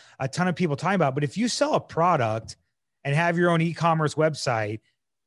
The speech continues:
getting it onto the Amazon, um, you know, website through Seller Central, you know, you can only run Amazon ads for products that exist and are sold on Amazon. But, uh,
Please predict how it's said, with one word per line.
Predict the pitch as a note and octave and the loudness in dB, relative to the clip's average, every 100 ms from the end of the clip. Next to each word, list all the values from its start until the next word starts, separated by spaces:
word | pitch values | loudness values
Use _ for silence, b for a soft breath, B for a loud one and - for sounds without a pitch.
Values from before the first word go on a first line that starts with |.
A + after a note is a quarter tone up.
| _ A2+ | _ _
getting | F#3+ B3+ C4+ | 0 2 4
it | G#3+ D3+ _ | 2 0 _
onto | D#3+ F3 F#3+ F#3 - F3+ | 0 2 2 0 -2 0
the | D3+ C#3 | 2 2
Amazon, | D3 D#3+ C3 C#3+ C#3 C3+ B2+ C3 | 0 0 0 0 0 0 -2 -6
um, | B2+ A#2+ A#2 A2+ A2 G#2 - _ _ | -4 -2 -2 -2 -2 -6 -12 _ _
you | C#3 | -2
know, | C3 | 2
website | C#3 E3+ C#3+ C3+ B2 | 2 0 0 -2 0
through | D3 | -4
Seller | C3+ D3+ C#3 | -2 0 0
Central, | B2 E3 F#3 - C3 A2+ A2 b b b - | -2 -2 -2 0 0 0 -4 b b b -6
you | |
know, | C#3 | -4
you | E3 | -2
can | E3+ F#3+ | 0 2
only | A3+ B3+ | 2 2
run | G#3 F3+ | 0 0
Amazon | D#3+ E3 F3 D#3 D3 | 0 -2 0 0 0
ads | C#3 C#3+ D3+ - | 0 0 -2 -4
for | D#3 C#3+ | -2 -2
products | - D3+ D3 D3 - | -2 0 0 0 -4
that | C#3+ C#3 | -4 -4
exist | C3 G#2+ C#3 D#3 B2+ - _ _ _ | -4 -2 2 2 0 -10 _ _ _
and | C#3 | -6
are | C3 | -6
sold | - E3 D#3+ D3 - | -2 2 2 2 -2
on | C3+ C3 B2+ | -2 -2 0
Amazon. | B2 D3+ F#3+ C3+ A#2 A2+ A2 - _ _ _ _ - | 0 0 0 0 -2 -2 -6 -10 _ _ _ _ -2
But, | D#3 C#3 C3 - - | 2 2 0 -4 -16
uh, | C#3 C3 A#2+ B2 | -8 -4 -2 -4